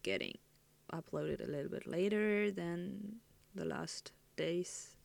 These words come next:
or I uploaded my episode the last days. Um, <clears throat> well, you might hear that it's, that my voice is like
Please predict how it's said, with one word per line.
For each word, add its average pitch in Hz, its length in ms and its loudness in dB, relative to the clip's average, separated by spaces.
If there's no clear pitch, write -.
or 139 280 0
I - 100 -4
uploaded - 500 -4
my 151 240 -4
episode - 420 -6
the 170 120 -8
last 147 260 -4
days. 175 260 -4
Um, 226 400 6
<clears throat> 196 360 6
well, 196 220 8
you 185 140 10
might 165 260 6
hear 170 360 6
that - 280 -4
it's, - 460 -8
that 185 180 -6
my 180 140 -6
voice 160 500 2
is - 160 -10
like - 300 -10